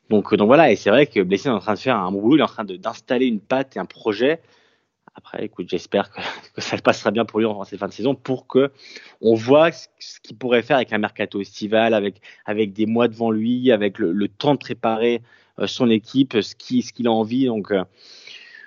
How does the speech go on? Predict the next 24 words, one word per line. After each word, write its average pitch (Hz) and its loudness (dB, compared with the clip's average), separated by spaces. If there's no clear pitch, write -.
donc 110 -2
voilà, 123 6
mais 156 4
en - 0
tout - -6
cas, 156 4
c'est 147 -4
un 127 -2
entraîneur 127 -2
qui 110 -2
est - 2
vraiment 127 2
intéressant 135 -2
et 92 0
voilà, 98 0
qui - -6
a - -2
un, 107 -2
qui - -6
a - 2
un 110 0
impact 110 -4
assez 107 -10
fort, 139 0